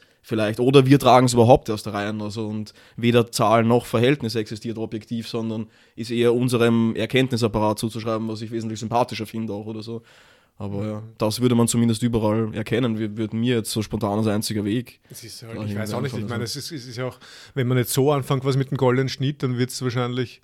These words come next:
Speaker 2: ich meine, das ist halt eine sehr selektive Wahl, die man dann trifft. Es gibt ja wahrscheinlich sehr viele Naturerscheinungen, die dem nicht entspricht,
Speaker 1: Ja,
Speaker 2: oder?
Speaker 1: klar. Aber es, es führt halt zurück auf die Ästhetik, wo wir immer hinwollen, oder? Und auch
Speaker 2: Ja, klar.
Speaker 1: Ja.
Speaker 2: Aber das ist, ja. Ich meine, so, ja,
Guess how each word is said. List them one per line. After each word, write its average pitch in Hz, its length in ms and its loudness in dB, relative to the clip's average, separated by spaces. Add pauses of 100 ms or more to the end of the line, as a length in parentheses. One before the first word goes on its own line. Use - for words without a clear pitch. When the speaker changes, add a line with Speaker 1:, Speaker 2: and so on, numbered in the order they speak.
(280)
Speaker 2:
ich - 40 -20
meine, 120 120 -4
das 110 100 -8
ist 123 80 -6
halt 127 120 0
eine 127 140 -4
sehr 127 200 -2
selektive 127 1000 -4
Wahl, 117 300 -4
die 127 80 -2
man 120 160 -2
dann 120 80 -2
trifft. 117 300 -4
Es - 80 -8
gibt - 180 -4
ja 131 60 4
wahrscheinlich 120 320 2
sehr 117 180 2
viele 135 160 0
Naturerscheinungen, 123 880 -2
die 113 80 -12
dem 113 140 -6
nicht 120 200 -10
entspricht, 107 440 -10
Speaker 1:
Ja, 113 80 -8
Speaker 2:
oder? 117 80 -6
Speaker 1:
klar. 131 260 -6
Aber 101 280 -8
es, - 240 -6
es 110 160 -4
führt - 360 -2
halt 120 140 0
zurück 120 200 0
auf 120 120 0
die 117 320 -2 (100)
Ästhetik, 110 500 -4
wo 110 140 -4
wir 107 60 -2
immer 107 400 -4
hinwollen, 104 360 -8
oder? 117 240 -14
Und 98 200 -14
auch - 100 -12
Speaker 2:
Ja, 160 120 -4
klar. 113 260 -8 (200)
Speaker 1:
Ja. - 120 -12 (580)
Speaker 2:
Aber 107 340 -12
das 104 280 -14
ist, - 360 -18
ja. 101 160 -16 (540)
Ich - 80 -14
meine, 120 220 -2
so, 135 180 0 (420)
ja, 117 280 -6